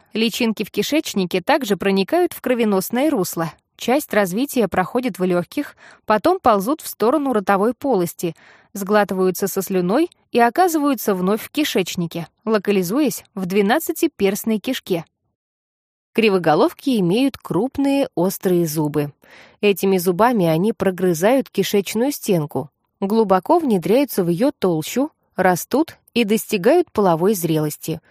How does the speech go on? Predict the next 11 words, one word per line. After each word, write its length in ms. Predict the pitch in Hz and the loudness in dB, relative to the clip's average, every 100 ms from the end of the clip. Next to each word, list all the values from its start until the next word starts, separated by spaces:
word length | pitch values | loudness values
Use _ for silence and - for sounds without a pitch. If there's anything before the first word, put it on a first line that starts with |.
| - - _ | -20 -20 _
Самки 460 | - 208 254 349 247 | -2 4 4 2 0
выделяют 500 | 196 175 220 339 202 | 2 2 4 2 2
за 140 | 180 | 0
сутки 420 | - 294 302 - | 0 -2 -4 -4
до 180 | 190 175 | 0 0
десяти 600 | 180 202 - 180 - 262 320 | 0 -2 -2 -4 0 0 0
тысяч 440 | - 214 254 - 214 | 0 -2 -2 -8 -2
яиц. 520 | 277 262 151 - - _ - - - | 2 2 0 -4 -16 _ -20 -20 -4
Такая 380 | 196 202 185 175 | 0 4 4 4
невысокая 580 | 196 240 - 175 175 | 2 0 -2 0 0
продуктивность 840 | 165 180 175 - 302 339 196 - - | 2 0 -2 -2 0 2 0 -2 -16